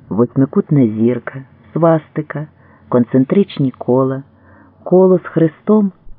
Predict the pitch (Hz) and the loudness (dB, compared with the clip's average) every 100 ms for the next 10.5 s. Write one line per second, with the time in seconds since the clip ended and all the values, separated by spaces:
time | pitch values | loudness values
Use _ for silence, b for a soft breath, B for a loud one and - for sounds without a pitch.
0 | _ _ 120 123 131 - 190 208 - 175 | _ _ -2 0 -2 0 0 0 -2 -4
1 | 135 131 - 127 143 156 147 131 110 - | -2 -2 0 -2 2 2 2 2 -2 -4
2 | 180 180 - - 160 - - 151 147 B | -4 -4 -4 -4 -4 -4 -6 -6 -6 B
3 | B B B B 160 202 160 156 151 - | B B B B 2 2 2 -2 -2 -4
4 | 147 143 - 143 143 143 - _ _ _ | -4 -4 -4 -2 -2 -4 -10 _ _ _
5 | _ _ - 202 156 131 131 139 b b | _ _ 0 0 2 -2 -4 -10 b b
6 | b b b b _ - 220 - 151 - | b b b b _ 0 0 2 -2 -2
7 | - 135 139 - _ - _ _ _ _ | -2 -2 -2 -8 _ -20 _ _ _ _
8 | _ _ - 196 202 185 _ 147 139 139 | _ _ -2 2 2 0 _ 0 2 2
9 | 139 139 135 135 143 _ - 156 208 151 | 0 -2 -4 -6 -10 _ -2 2 2 2
10 | 120 120 - - | -2 -6 -8 -12